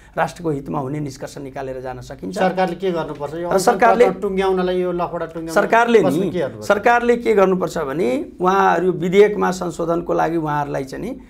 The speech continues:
Speaker 1: उहाँहरूका जे जे माग छन् त्यो सबका लागि चाहिँ खुला गरिदिनुपर्छ। उहाँहरूसँग वार्ता संवाद गर्नुपर्छ सरकारले,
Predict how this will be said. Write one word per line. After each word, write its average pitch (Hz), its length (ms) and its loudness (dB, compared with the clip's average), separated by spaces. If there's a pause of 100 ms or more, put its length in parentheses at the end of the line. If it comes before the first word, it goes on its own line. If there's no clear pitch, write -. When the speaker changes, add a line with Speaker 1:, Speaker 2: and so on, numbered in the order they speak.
(160)
Speaker 1:
उहाँहरूका 190 380 4
जे 185 140 2
जे 320 140 4
माग 180 240 4
छन् - 160 -12
त्यो - 300 -8
सबका 190 320 -2
लागि 156 240 0
चाहिँ 143 180 -12
खुला 156 200 0
गरिदिनुपर्छ। 143 560 -6 (380)
उहाँहरूसँग 180 400 2
वार्ता 147 360 0
संवाद 147 380 -4
गर्नुपर्छ 143 380 -8
सरकारले, 151 560 -8